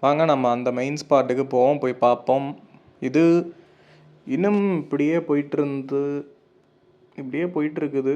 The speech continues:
இந்த வால்ஸ் எல்லாம் நிஜமா ஸ்ட்ராங்கா இருக்குது. அதுக்கப்புறம் இந்த ஃபோர்ட்டை சுத்தி பார்த்தீங்கன்னா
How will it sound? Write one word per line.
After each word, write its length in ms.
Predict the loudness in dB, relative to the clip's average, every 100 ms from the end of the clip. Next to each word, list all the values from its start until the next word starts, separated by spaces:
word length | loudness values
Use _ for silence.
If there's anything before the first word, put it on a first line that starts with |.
| -4 -14 _ _ _ _ _ _ _ _ _ -6
இந்த 140 | -2
வால்ஸ் 480 | 2 2 2 2 0
எல்லாம் 220 | 0 2
நிஜமா 340 | 0 0 2 2 0
ஸ்ட்ராங்கா 560 | -4 0 2 2 0
இருக்குது. 360 | -2 -2 -2 -2
அதுக்கப்புறம் 680 | -2 -2 -2 0 -2 -2
இந்த 140 | -2 0 0 -2 -8 _ _ _ _
ஃபோர்ட்டை 640 | -10 -2 2 2 2 0 0
சுத்தி 400 | -2 -10 -6 -2
பார்த்தீங்கன்னா 680 | 0 0 -2 -4 -2 -2